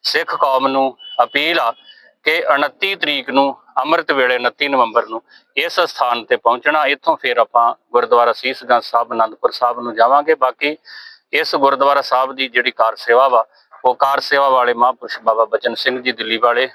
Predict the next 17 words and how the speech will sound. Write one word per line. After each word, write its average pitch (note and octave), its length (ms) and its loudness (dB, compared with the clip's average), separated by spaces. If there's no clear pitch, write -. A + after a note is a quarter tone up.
ਅਤੇ A#2+ 140 0
ਬਾਬਾ A2+ 260 0
ਮਹਿੰਦਰ A#2 300 -6
ਸਿੰਘ A#2+ 220 -10
ਜੀ, B2 100 -4
ਉਹਨਾਂ B2 220 2
ਨੇ A#2+ 100 -8
ਸੰਪੂਰਨ A2+ 520 -6
ਕਰਵਾਈ A2+ 420 2
ਆ। D3 100 2
ਸੋਹਣੇ D3 320 0
ਦਰਬਾਰ C3+ 380 2
ਬਣੇ C#3+ 280 0
ਆ, D#3 100 2
ਗੁਰੂ D#3+ 220 2
ਕੀਆਂ F#3+ 260 -2
ਸੰਗਤਾਂ D#3+ 480 -2